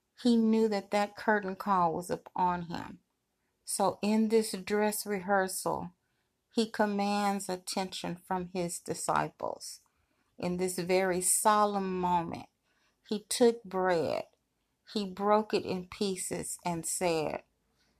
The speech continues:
"This is my body, which is given for you. This in remembrance of me."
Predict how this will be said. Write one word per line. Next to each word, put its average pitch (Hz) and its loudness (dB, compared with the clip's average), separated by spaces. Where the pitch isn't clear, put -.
"This 220 2
is 202 -2
my 185 2
body, 175 2
which 190 -6
is 180 -4
given 190 -4
for - -12
you. 170 -8
This 180 -2
in 180 -2
remembrance 170 -4
of 160 -6
me." 160 -6